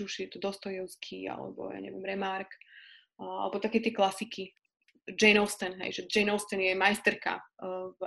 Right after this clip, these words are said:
empatii a vo vzťahových veciach a presne aj v, v popisovaní cností a nerestí, že, že veľakrát nemusíme načierať do nejakých odborných tém a že tie veci podľa mňa už ľudia aj majú u seba na poličke, len sa na to nikdy nepozreli optikou práve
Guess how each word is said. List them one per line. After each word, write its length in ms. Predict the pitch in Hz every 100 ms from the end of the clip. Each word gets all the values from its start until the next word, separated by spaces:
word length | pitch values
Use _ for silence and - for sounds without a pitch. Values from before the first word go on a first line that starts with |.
| 202
empatii 640 | 208 196 196 180 185 180
a 240 | - 64
vo 280 | - _ 196
vzťahových 520 | 190 - 196 190 185
veciach 360 | 180 180 180 170 -
a 120 | 175
presne 400 | - 185 - 185
aj 120 | 180 175
v, 80 | _ _ - -
v 220 | - -
popisovaní 560 | 208 226 - 196 190 190
cností 480 | - 202 - - 190
a 40 |
nerestí, 560 | 180 185 208 - - 180
že, 120 | 175 180 180 - - -
že 120 | - 202
veľakrát 400 | 220 220 220 214
nemusíme 560 | 226 233 226 202 196
načierať 480 | 190 190 - 208 190
do 60 | 190
nejakých 320 | 190 185 190
odborných 480 | 185 185 196 202 196
tém 240 | 208 208 220 214 _ _ _ _ _ _ _ _ - -
a 20 | 202
že 100 | 202
tie 120 | 214
veci 240 | 208 208 -
podľa 180 | 196 202
mňa 140 | 202 -
už 80 | - 202
ľudia 200 | 202 196
aj 40 | 208
majú 160 | 214 185
u 20 |
seba 220 | - 196 185
na 80 |
poličke, 400 | 185 220 233 -
len 220 | 294 202 208
sa 100 | 214
na 160 | 208
to 140 | 208 208
nikdy 260 | 208 208
nepozreli 480 | 196 190 196 196 196
optikou 460 | 185 185 - 185 180
práve 480 | 185 185 180 180